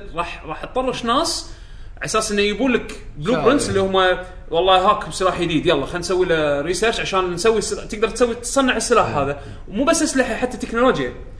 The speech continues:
Speaker 1: يعني شفت هذه البالونة اللي تسحب فيها، تخطف فيها ال-، الشخصيات؟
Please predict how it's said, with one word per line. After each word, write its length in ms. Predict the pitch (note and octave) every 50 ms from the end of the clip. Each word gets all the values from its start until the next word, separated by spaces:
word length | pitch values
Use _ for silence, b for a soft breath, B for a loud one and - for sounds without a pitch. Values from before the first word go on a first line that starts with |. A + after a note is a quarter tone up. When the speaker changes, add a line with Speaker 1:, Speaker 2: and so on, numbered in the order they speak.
| B B B B B
Speaker 1:
يعني 120 | D3+ D#3+
شفت 200 | E3 C4+ B3+ C4
هذه 120 | C4+ C#4 B3+
البالونة 360 | A3 F#3+ G#3 G#3 A3+ A#3+ A#3
اللي 100 | A3 G3+
تسحب 240 | F#3+ G3 - - G3+
فيها، 180 | - A3 G#3+ G3
تخطف 280 | - - - - F#3
فيها 180 | - G#3+ G3+ G3+
ال-، 420 | F#3+ F#3 F#3 F3 F3 F3 E3 E3
الشخصيات؟ 680 | D#3 D3 C#3 C#3 - - - - F#3 F#3+ B3+ F4+ - -